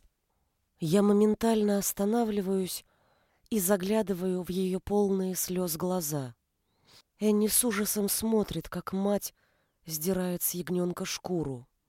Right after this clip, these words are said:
Его белая шерстка стала совсем алой. У Энни по щекам ручьем текут слезы. Она вытирает их тыльной стороной ладони, но и рука, и подбородок,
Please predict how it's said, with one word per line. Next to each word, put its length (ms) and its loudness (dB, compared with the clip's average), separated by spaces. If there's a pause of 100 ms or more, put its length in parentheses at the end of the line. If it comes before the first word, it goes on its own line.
(500)
Его 280 0
белая 340 2
шерстка 540 -2
стала 360 -4
совсем 580 -4
алой. 560 -4 (760)
У 160 -2
Энни 340 6
по 120 -6
щекам 480 -2
ручьем 420 -2
текут 340 -8
слезы. 600 -2 (880)
Она 220 4
вытирает 680 0
их 160 -6
тыльной 480 -2
стороной 480 -2
ладони, 640 -2 (920)
но 180 2
и 80 2
рука, 380 -2
и 80 2
подбородок, 800 -4